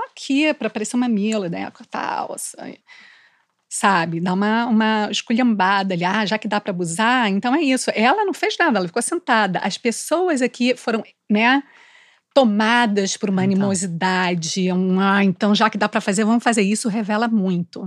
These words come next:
Speaker 1: Isso é
Speaker 2: Muito.
Speaker 1: arte conceitual.
Speaker 2: Uhum.
Speaker 1: Eu acho que é extremamente importante, inclusive, um parênteses, haver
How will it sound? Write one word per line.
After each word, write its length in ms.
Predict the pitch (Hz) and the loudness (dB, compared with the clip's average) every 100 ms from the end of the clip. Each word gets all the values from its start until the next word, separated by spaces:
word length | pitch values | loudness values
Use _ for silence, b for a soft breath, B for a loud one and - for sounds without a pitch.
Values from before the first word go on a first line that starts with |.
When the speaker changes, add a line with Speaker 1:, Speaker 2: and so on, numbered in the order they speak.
| 143 | -2
Speaker 1:
Isso 140 | 135 | 0
é 20 | |
Speaker 2:
Muito. 40 | 160 | 0
Speaker 1:
arte 200 | 185 - | -2 -2
conceitual. 840 | 214 - 180 277 294 220 247 330 b - | -2 -2 -4 -2 0 0 -2 -4 b -12
Speaker 2:
Uhum. 320 | 135 123 113 131 | -10 -8 -8 -8
Speaker 1:
Eu 160 | - 180 | -4 -4
acho 200 | 180 185 | -2 -4
que 60 | 196 | -2
é 120 | 185 202 - | -2 -2 -4
extremamente 880 | - - 233 254 180 190 226 - 202 | -6 0 2 2 2 0 0 -2 -4
importante, 960 | 180 190 - 190 180 175 - 170 180 b b b b b b b b _ - | -4 -10 -8 -4 -2 -4 -4 -4 -4 b b b b b b b b _ -6
inclusive, 420 | 180 190 190 170 | -6 -4 -6 -6
um 60 | 175 | -4
parênteses, 560 | 208 202 165 196 175 185 | -2 -2 -4 -6 -6 -6
haver 320 | 175 190 214 | -2 -2 -2